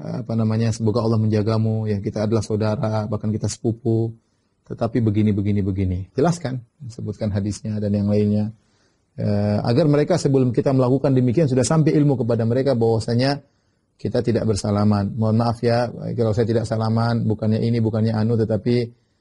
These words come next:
sekedar berusaha menjalankan sunnah Nabi, semoga bisa dimengerti dengan kata-kata yang baik, bukan dengan kata-kata mengajari. Ini saya baru baca ini, saya juga, eh, dulu tidak tahu, sekarang sudah tahu, gimana pendapat kamu?" Misalnya dikirim.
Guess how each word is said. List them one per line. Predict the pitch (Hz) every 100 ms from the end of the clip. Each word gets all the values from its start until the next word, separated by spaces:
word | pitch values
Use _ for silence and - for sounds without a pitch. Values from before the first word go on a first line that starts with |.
| _
sekedar | - 117 120 113
berusaha | 117 113 120 113 120
menjalankan | 113 113 110 110 117
sunnah | 110 117 107
Nabi, | 107 107 110 113 113
semoga | 110 107 110
bisa | 110 107
dimengerti | 107 110 110 104 139
dengan | 160 196 208
kata-kata | 226 240 226 220
yang | 208
baik, | 214 160
bukan | 156 156
dengan | 151 143
kata-kata | 135 135 131 127
mengajari. | 120 110 107 110 110 104 _ _ _ -
Ini | 131
saya | 170
baru | 139 131
baca | 131 143 160
ini, | 151 147
saya | 139 139
juga, | 135 131 - - _
eh, | - 127 127 123 120 131 _ _ _ - _ -
dulu | 135 135 127 147
tidak | 143 123 -
tahu, | 151 147
sekarang | - 139 139
sudah | 123 123 117
tahu, | 135
gimana | 127 120 135 139
pendapat | 131 123 120 127 - -
kamu?" | 131 131 135 131 120
Misalnya | 117 120
dikirim. | 117 113 127 123 113